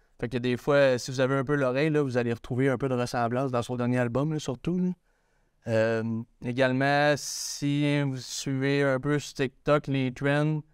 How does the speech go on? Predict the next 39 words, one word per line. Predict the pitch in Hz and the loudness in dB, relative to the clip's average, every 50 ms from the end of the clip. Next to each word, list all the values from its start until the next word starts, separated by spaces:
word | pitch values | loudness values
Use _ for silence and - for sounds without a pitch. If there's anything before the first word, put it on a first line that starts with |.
| _ _ _ _ - | _ _ _ _ -8
puis | - 127 123 | -4 -4 -2
votre | 117 127 123 135 | 0 0 2 0
algorithme | 127 127 131 123 131 139 139 131 | 0 2 2 2 2 2 0 -2
joue | 123 123 131 135 131 | -2 -2 -2 0 2
dans | 135 127 127 123 | 2 2 0 0
du, | 120 117 120 123 120 123 120 | -4 -4 -2 -2 0 0 0
euh, | 120 117 117 113 113 113 - _ _ _ _ _ _ _ _ _ - | 0 0 -2 -2 -6 -8 -10 _ _ _ _ _ _ _ _ _ -2
dans | 127 123 123 120 | 2 2 2 2
du | 110 113 120 120 120 117 120 | 0 -4 -2 -2 0 0 0
rodéo | 113 123 123 120 123 123 123 123 135 143 143 139 | 2 2 2 2 2 2 2 2 2 0 0 -2
puis, | 123 - 127 123 120 117 | -2 -2 0 0 0 0
euh, | 117 117 | 0 -2
de | 113 117 | 0 0
la | 120 117 | 0 0
danse | 120 123 120 123 127 120 - - 120 120 - | 0 0 0 0 0 -2 -2 -2 -2 -2 0
country, | 123 120 120 117 127 131 143 147 147 139 131 | -2 -2 -2 -2 -2 -2 0 0 0 0 0
euh, | 123 120 - | -2 -2 -4
il | 127 | -4
y | 131 | -2
a | 127 | -2
une | 131 131 | 0 0
de | 131 120 | 0 0
ses | - 135 | -2 -2
chansons | - 135 127 120 - 147 | 0 0 0 0 0 -2
qui | 135 139 | -2 -2
a | |
été | 123 113 131 | -2 0 -2
un | 127 | -2
gros | 120 120 123 127 127 | -2 -2 -4 -4 -4
trend | 123 135 143 147 143 | -2 0 0 0 0
l'été, | 131 127 123 120 127 131 131 123 - | 0 -2 -4 -4 -4 -4 -6 -6 -6
l'été | 131 127 120 135 131 | -4 -4 -2 -2 0
dernier, | 131 127 123 120 127 143 156 147 _ _ _ _ _ _ _ _ - 123 | 0 0 0 0 0 0 -2 -2 _ _ _ _ _ _ _ _ -4 -2
euh, | 123 120 120 | 0 2 2
You | 123 131 135 139 | 2 2 2 2
in | 139 135 | 2 2
the | 131 | 2
Honky | 127 - 123 127 - 135 127 | 2 2 2 0 -2 -4 -2
Tonk. | 127 139 143 147 151 147 147 | 0 0 0 0 -2 -4 -6